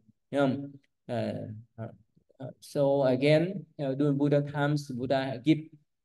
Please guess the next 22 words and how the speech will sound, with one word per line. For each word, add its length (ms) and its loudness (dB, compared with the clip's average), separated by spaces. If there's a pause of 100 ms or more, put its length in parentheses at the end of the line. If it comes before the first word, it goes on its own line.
(140)
detailed 640 4
instruction. 680 -4 (460)
When 160 2
the 60 2
monk 400 2
went, 360 0
go 100 2
out 360 0
to 60 -6
beg 180 2
for 160 -2
food, 140 -4
they 80 0
have 140 -2
to 60 -6
be 120 -4
mindful. 580 -2
They 100 -4
just 200 -2
hold 200 0
the 40 2
bowl 360 2